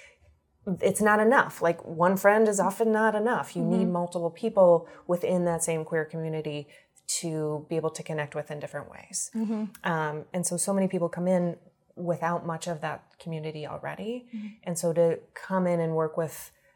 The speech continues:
Speaker 1: um, a queer therapist who either has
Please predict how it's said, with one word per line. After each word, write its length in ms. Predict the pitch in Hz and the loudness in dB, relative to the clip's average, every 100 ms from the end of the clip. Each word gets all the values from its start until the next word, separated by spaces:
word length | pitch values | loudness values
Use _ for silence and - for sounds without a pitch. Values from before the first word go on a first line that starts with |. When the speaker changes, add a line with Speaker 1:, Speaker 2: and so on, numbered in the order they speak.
| _ 175 | _ -10
Speaker 1:
um, 280 | 160 156 156 | -6 -6 -8
a 80 | |
queer 260 | 160 170 156 | -4 -2 -2
therapist 720 | 165 156 151 160 143 - - - - - | -2 -4 -4 -6 -6 -8 -12 -16 -18 -10
who 460 | 165 156 156 - - _ _ _ _ _ _ _ _ _ - | -6 -4 -4 -6 -10 _ _ _ _ _ _ _ _ _ -4
either 200 | 175 156 | -2 0
has 420 | 156 160 160 | 0 0 -2